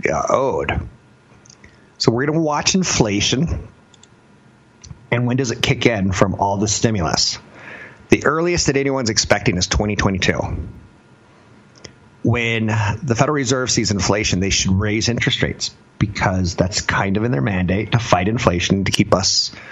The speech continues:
the United States, as fully employed as possible. The fighting inflation is the trickier one.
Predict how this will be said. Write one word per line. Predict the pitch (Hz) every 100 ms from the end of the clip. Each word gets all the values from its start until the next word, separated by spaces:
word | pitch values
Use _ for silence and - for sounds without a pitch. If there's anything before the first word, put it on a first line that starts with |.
| - - - - -
the | 104
United | 101 95
States, | - 98 95 -
as | 104 101
fully | 113 107
employed | 101 95 95 90
as | 87
possible. | 87 - - - - - - - - - - - - - - - - - - -
The |
fighting | - 160 202
inflation | 143 113 131 135 98
is | 85
the |
trickier | 90 120 - 85 78
one. | 76 78 78